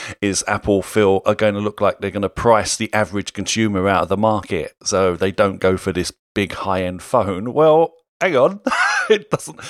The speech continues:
I mean, we can't tell. We won't be able to tell until the end of, uh, October, obviously,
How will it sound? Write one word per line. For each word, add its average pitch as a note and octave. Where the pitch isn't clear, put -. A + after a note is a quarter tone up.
I -
mean, E3
we D3+
can't E3
tell. C3
We B2+
won't C3+
be C3
able A2+
to -
tell G#2+
until G2+
the G#2
end G#2+
of, F#2+
uh, F#2
October, G2+
obviously, D2+